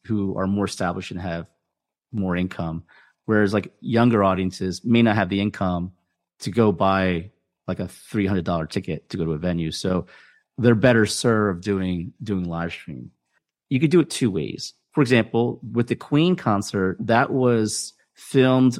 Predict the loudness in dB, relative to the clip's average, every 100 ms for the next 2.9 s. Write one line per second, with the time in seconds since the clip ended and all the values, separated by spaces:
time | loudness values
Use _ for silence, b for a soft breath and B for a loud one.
0 | -6 -4 0 0 0 -2 0 2 2 0
1 | 0 2 2 0 -2 0 0 0 0 -2
2 | -4 -4 -4 -2 0 0 0 -2 -4